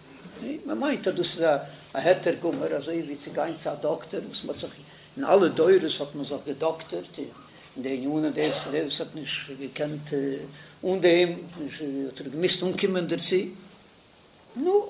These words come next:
אה, דאס איז דאסזעלבע, דאס איז אויך אן אפקומען, דאס איז אויך, דאס איז אויך.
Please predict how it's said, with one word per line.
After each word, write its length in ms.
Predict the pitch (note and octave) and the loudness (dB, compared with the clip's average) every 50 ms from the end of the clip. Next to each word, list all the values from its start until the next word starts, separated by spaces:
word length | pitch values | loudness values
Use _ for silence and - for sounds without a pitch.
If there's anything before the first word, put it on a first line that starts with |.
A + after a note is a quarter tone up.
| - - | -6 -12
אה, 40 | F#4 G4+ G#4+ A4 A4+ A#4+ B4 G4+ | -10 -8 -6 0 4 8 8 8
דאס 60 | - | 8
איז 80 | - | 8
דאסזעלבע, 420 | F#3 F#3 - - F3 D#3 C#3+ - - | 4 2 4 6 4 4 4 0 -2
דאס 120 | - - | 2 4
איז 460 | G#4+ F4+ G#3+ D#3 - - - - - | 4 4 4 2 0 -4 -12 -18 -18
אויך 180 | - - - - | -18 -16 -14 -12
אן 100 | D#3 D#3 D3+ | -10 -10 -10
אפקומען, 360 | E3 - - E3+ C#3+ D#3 E3+ - | -10 -8 -8 -10 -8 -8 -10 -8
דאס 40 | - | -4
איז 240 | F4 F#4+ F4 - - | -2 -2 0 0 0
אויך, 120 | D#3 - - - | -2 -2 -4 -10
דאס 140 | E3+ - - | -4 2 4
איז 240 | A4+ G4+ D#4 C#4 | 4 4 4 6
אויך. 180 | - - - - | 6 4 4 4